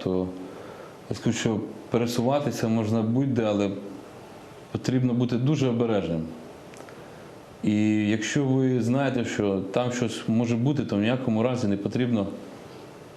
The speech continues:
навіть намагатися думати, щоб туди наблизитись, чи, не дай Бог, там прийти. Якщо ви знаєте, що там точно існує якась загроза або небезпека, то так само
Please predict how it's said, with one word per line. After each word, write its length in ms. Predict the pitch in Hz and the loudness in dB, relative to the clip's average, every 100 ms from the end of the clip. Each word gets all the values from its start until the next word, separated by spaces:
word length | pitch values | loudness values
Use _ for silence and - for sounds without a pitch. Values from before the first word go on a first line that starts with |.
| - - - - | -20 -20 -6 2
навіть 200 | 110 113 | 2 4
намагатися 500 | 120 123 123 117 113 | 2 4 2 2 0
думати, 600 | 107 139 151 120 95 90 | 2 4 4 2 0 -2
щоб 200 | - 95 | -2 -4
туди 380 | - 113 120 120 120 - - - - - | -2 2 2 2 -2 -6 -12 -16 -8 0
наблизитись, 840 | 107 101 139 143 117 104 95 - - - - - - | 2 4 4 4 2 0 -2 -4 -10 -14 -16 -16 -14
чи, 140 | - 101 | -2 2
не 60 | |
дай 100 | 117 | 2
Бог, 200 | 120 117 | 2 0
там 200 | - 107 | 0 0
прийти. 440 | 104 110 107 98 92 - - - - - - - - - | 2 2 2 0 -4 -6 -14 -16 -18 -18 -18 -18 -10 -4
Якщо 180 | 107 | 0
ви 100 | 139 | 2
знаєте, 340 | 131 160 143 120 | 4 2 2 0
що 100 | - | 0
там 220 | 123 113 - - - - | 0 0 -4 -10 -14 -8
точно 300 | - 139 127 117 | 0 2 2 2
існує 280 | 117 123 120 | 2 2 2
якась 180 | 117 | 2
загроза 460 | 107 113 135 123 117 117 - | 2 2 2 2 2 0 0
або 220 | 104 123 | 2 2
небезпека, 560 | 120 113 117 170 160 110 | 4 2 2 0 2 -2
то 220 | - 107 | 0 -2
так 200 | 120 - | -2 0
само 360 | 156 139 110 | 0 2 0